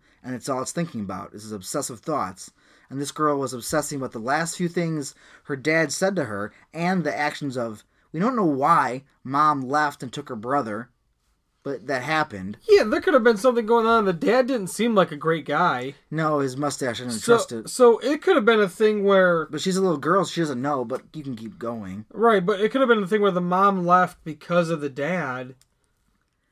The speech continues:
Speaker 1: Right.
Speaker 2: And I don't know why Kathy got left behind.
Speaker 1: It doesn't make any s-, I mean, who knows why a mother would leave one child and not take them both?
Speaker 2: Maybe because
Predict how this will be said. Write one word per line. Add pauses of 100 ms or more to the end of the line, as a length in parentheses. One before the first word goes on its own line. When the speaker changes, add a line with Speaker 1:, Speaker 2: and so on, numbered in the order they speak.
(220)
Speaker 1:
Right. (480)
Speaker 2:
And (220)
I
don't
know
why
Kathy
got
left
behind. (800)
Speaker 1:
It
doesn't
make
any
s-,
I
mean,
who
knows
why
a
mother
would
leave
one
child
and
not
take
them
both?
Speaker 2:
Maybe
because